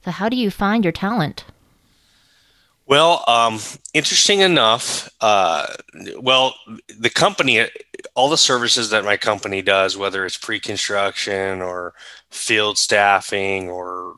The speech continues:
Speaker 2: uh, security or training, all just basically falls back into my kinda like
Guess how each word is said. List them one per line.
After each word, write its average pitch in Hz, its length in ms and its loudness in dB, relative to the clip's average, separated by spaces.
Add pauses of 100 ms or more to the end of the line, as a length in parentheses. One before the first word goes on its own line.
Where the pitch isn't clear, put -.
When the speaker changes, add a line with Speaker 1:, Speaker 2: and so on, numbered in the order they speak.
Speaker 2:
uh, 85 380 -8
security 98 920 0
or 90 140 -6
training, 98 600 0 (540)
all 131 220 4
just 104 220 0
basically 110 340 0
falls 101 320 0
back 98 320 2
into 98 220 -4
my 95 420 0 (500)
kinda 107 200 0
like 98 340 0